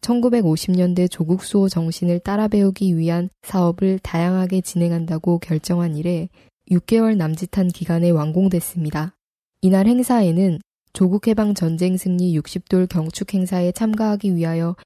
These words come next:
북을 방문하고 있는 여러 나라 대표단, 대표들과 지구촌 곳곳의 양심적 저명 인사들이 준공식에 초청돼 참여했으며 로이터 통신, 에이피 통신, 비비씨를 비롯한 세계 곳곳에서 온 취재단들이 함께했습니다.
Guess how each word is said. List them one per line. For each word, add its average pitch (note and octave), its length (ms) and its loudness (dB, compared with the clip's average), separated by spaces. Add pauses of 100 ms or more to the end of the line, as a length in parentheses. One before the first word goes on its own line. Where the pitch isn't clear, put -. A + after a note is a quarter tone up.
(300)
북을 F#3+ 240 4
방문하고 F3 580 0
있는 E3 380 -2
여러 D#3+ 240 2
나라 E3+ 240 -2
대표단, E3 600 -6 (380)
대표들과 E3+ 720 0 (540)
지구촌 G#3+ 480 0
곳곳의 F3+ 540 0
양심적 F3+ 640 -2
저명 F3+ 360 2
인사들이 F3 480 -2
준공식에 F3 640 -2
초청돼 F#3+ 680 -2
참여했으며 F#3 840 -2 (580)
로이터 G3 400 2
통신, E3+ 560 -4 (240)
에이피 F#3+ 300 -2
통신, E3 560 -4 (440)
비비씨를 G#3 520 0
비롯한 F3+ 560 0
세계 A#3+ 260 0
곳곳에서 F#3+ 640 0
온 E3 300 0
취재단들이 F#3+ 680 -2
함께했습니다. G3 800 -4